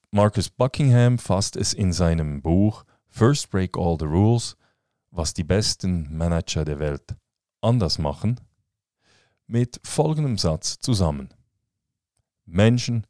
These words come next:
verlassen Manager, nicht Unternehmen. Es ist ein Führungsproblem. Die Menschen melden sich mental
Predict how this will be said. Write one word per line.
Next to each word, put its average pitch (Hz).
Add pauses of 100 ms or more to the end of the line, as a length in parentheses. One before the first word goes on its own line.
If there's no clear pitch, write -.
(380)
verlassen 90 (120)
Manager, 80 (560)
nicht 87
Unternehmen. 80 (1400)
Es -
ist 185
ein 180
Führungsproblem. 90 (960)
Die 123
Menschen 175
melden 147
sich 143
mental 104